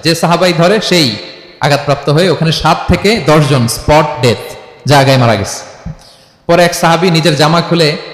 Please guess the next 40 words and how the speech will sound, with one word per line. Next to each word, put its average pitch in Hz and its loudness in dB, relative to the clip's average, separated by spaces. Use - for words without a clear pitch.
তার 135 0
গায়ে 143 0
ছুঁড়ে 160 0
মারছে, 165 0
তখন 139 0
সে 113 -2
ওইটাতে 127 -4
পেঁচিয়ে 170 0
পড়ে 180 2
গেছে। 165 0
যখন 156 2
বুঝে 175 2
গেছে 190 2
যে 156 0
আমাকে 139 0
ধরে 165 2
ফেলবে, 175 0
সে - -4
সুইসাইড - 2
করে 113 2
ফেলছে, 95 -4
নিজেকে 147 2
নিজে 117 0
মেরে 101 -2
ফেলছে। 92 -8
তো 185 0
উমরে 202 2
ফারুক 196 2
তো 185 -2
বেহুশ, 170 2
ওনাকে 170 -2
নিয়ে 175 0
যাওয়া 175 2
হলো, 190 2
পিছন 165 -2
থেকে 160 -2
একজন 135 -2
আমাদের 123 0
ইমামতি 120 4
করলেন। 98 0